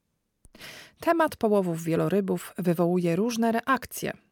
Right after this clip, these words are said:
i z wiadomych powodów jest bardzo polaryzujący, zarówno tu w kraju, jak i za granicą. Zaprosiłam do studia gościa, który ma dużą wiedzę na temat wielorybnictwa na Islandii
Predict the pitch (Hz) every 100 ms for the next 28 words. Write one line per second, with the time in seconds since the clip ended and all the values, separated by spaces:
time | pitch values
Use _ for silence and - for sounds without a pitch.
0 | _ - - 170 160 160 196 185 - 151
1 | 143 220 196 190 180 165 170 208 240 220
2 | 226 - 262 247 240 233 233 190 143 -
3 | - - - - - 165 165 175 165 151
4 | 160 - 277 - 160 127 135 226 - -
5 | - - 294 - 262 196 175 160 160 -
6 | 175 - _ _ _ _ _ - - -
7 | 180 175 170 208 180 165 165 185 170 160
8 | 160 147 143 254 302 - - - - 262
9 | 220 202 240 311 311 269 170 143 160 214
10 | 208 175 156 147 170 170 151 151 180 190
11 | - 160 147 143 240 247 220 220